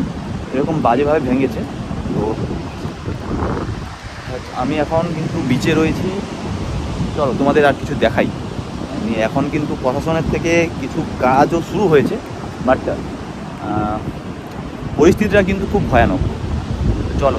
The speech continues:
তোমাদের, আহ, আরও কিছু দেখাই। এই সামনে কোটাল গেল, এই কোটালে কিন্তু এই ক্যাম্পগুলো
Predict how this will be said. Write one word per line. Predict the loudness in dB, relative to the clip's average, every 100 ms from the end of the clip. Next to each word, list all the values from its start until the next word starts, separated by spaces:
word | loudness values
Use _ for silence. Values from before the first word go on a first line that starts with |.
| -2
তোমাদের, | 2 4 4
আহ, | 2 -2 -4 -6 -4 -2 -2 -4 -6 -10 -4 -2
আরও | 0
কিছু | -2 -2 0
দেখাই। | 0 0 -4 -4 -8 -8 -8 -8 -8 -6 -6 -6 -4 -4 -6 -8 -10 -8 -6 -4 -6 -6 -10 -12 -10 -8
এই | -6
সামনে | -2 0 0 0
কোটাল | 2 4 4
গেল, | 4 4
এই | 2 0
কোটালে | 0 2 0
কিন্তু | -2 0 -2 -2 -4 -6 -6 -8 -8 -8
এই | -2
ক্যাম্পগুলো | 0 0 0 2